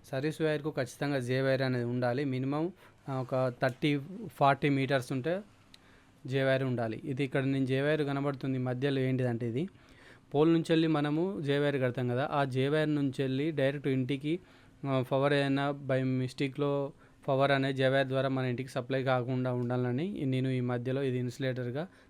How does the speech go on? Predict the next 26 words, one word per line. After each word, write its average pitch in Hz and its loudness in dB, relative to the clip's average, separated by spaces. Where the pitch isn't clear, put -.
చేయడం 127 -2
జరిగింది. 117 -4
ఇది 143 0
ఉన్-, 143 0
ఇది 139 0
మధ్యలో 139 0
ఉండటం 139 -2
వల్ల 123 -2
అక్కడికే 139 -4
క-, 156 -8
పవర్ 135 -2
అనేది 131 -2
ఆగిపోయి 127 -2
మనకు 139 -2
ఏ 139 4
ప్రమాదం 131 0
జరగకుండా 127 -2
ఉంటుంది. 120 -4
అందుకోసమే 156 0
ఇక్కడ 143 -2
నేను 139 -2
మన 139 -2
దగ్గర 139 -4
ఉన్నటువంటి 135 -2
పాత 127 -4
వైర్ను 127 0